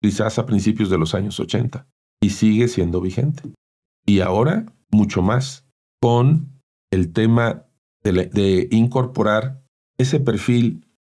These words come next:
que todavía las universidades no están formando, que combina una comprensión del negocio, una comprensión de los procesos y un entendimiento profundo de los sistemas de información.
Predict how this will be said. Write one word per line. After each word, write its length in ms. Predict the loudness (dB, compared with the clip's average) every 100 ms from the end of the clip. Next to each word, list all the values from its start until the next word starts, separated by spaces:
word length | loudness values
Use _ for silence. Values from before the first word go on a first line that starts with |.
| -6
que 80 | -2
todavía 420 | 0 2 2 2
las 180 | 0 0
universidades 680 | 0 -2 -2 -2 0 -2
no 100 | -2
están 260 | -2 0 -2
formando, 540 | 0 0 0 0 -2 -6 _ _ _ -6
que 100 | -6
combina 880 | -2 0 2 4 4 2 0 -6 -14 _ _ _
una 540 | 2 4 4 2 -2 -10 _ _
comprensión 760 | -2 0 0 0 -2 0 0 2
del 180 | 2 2
negocio, 640 | 2 2 0 0 0 0
una 280 | 2 2 2
comprensión 720 | -2 -2 -2 -2 -2 0 2
de 80 | 2
los 180 | 0 -2
procesos 600 | -6 -2 -2 0 -2 -2 _ _
y 60 | 2
un 100 | 4
entendimiento 760 | 4 2 2 4 4 2 0 -4
profundo 600 | -4 0 2 2 0 -2
de 120 | -2
los 160 | -2 -2
sistemas 760 | -6 -4 0 2 0 -2 -12 _ _
de 80 | -2
información. 760 | 0 0 -2 -2 -4 -6 -6